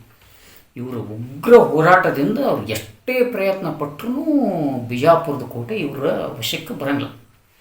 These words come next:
ಇವ್ರಿಗೆ ಹಿನ್ನಡೆನೇ ಆಗ್ತಿರ್ತದೆ. So ಇದರಿಂದ ದಿಲೇರ್ ಖಾನ್ಗೆ ತಲೆ ಕೆಟ್ಟು ಹೋಗ್ಬಿಡ್ತದೆ. ಅವ್ನ್ ತಲೆ, ಅವ್ನ್ ತಲೆ ಕೆಡ್ಸ್ಕೊಂಡ್ಬಿಡ್ತಾನೆ. ಇದು mostly ಶಿವಾಜಿದೇ ಒಳಸಂಚದ ಇದ್ರೊಳಗಡೆ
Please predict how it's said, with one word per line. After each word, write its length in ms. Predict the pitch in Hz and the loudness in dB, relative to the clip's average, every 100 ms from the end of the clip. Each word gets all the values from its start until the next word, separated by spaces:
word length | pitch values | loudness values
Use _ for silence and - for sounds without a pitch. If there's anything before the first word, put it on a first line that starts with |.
| _ _ _ | _ _ _
ಇವ್ರಿಗೆ 260 | 196 208 139 | -12 -10 -4
ಹಿನ್ನಡೆನೇ 640 | 185 214 214 233 330 269 156 127 117 - - - | -2 0 0 0 0 -2 0 -2 -4 -10 -18 -10
ಆಗ್ತಿರ್ತದೆ. 520 | 127 - - - - - _ _ _ _ _ _ _ _ _ - - - | -10 -8 -12 -12 -18 -20 _ _ _ _ _ _ _ _ _ -20 -20 -14
So 140 | 147 135 | -10 -8
ಇದರಿಂದ 320 | 123 240 240 208 160 131 120 123 | -4 -2 4 4 4 2 -2 0
ದಿಲೇರ್ 300 | 160 240 233 | 6 6 6
ಖಾನ್ಗೆ 320 | 180 143 - 277 190 147 113 104 - | -2 -2 -2 -2 -2 -2 -2 -4 -8
ತಲೆ 200 | 135 202 | -2 0
ಕೆಟ್ಟು 240 | 180 - | 0 0
ಹೋಗ್ಬಿಡ್ತದೆ. 520 | 135 120 113 113 - _ _ _ _ _ _ _ - | -2 -2 -6 -10 -16 _ _ _ _ _ _ _ -14
ಅವ್ನ್ 160 | 269 | -6
ತಲೆ, 240 | 240 254 202 | -2 0 -2
ಅವ್ನ್ 180 | 180 | -2
ತಲೆ 100 | 208 | -2
ಕೆಡ್ಸ್ಕೊಂಡ್ಬಿಡ್ತಾನೆ. 480 | 233 214 208 185 160 | -2 -2 -2 -2 -2
ಇದು 240 | 165 196 185 175 | 0 0 0 0
mostly 600 | 170 180 185 226 208 165 | 0 0 0 0 2 0
ಶಿವಾಜಿದೇ 640 | - 165 202 202 240 226 | 0 6 6 6 4 4
ಒಳಸಂಚದ 640 | - 151 160 233 240 202 | 4 4 4 4 6 6
ಇದ್ರೊಳಗಡೆ 840 | 185 151 131 127 120 110 85 - - | 8 8 8 8 8 4 2 -4 -18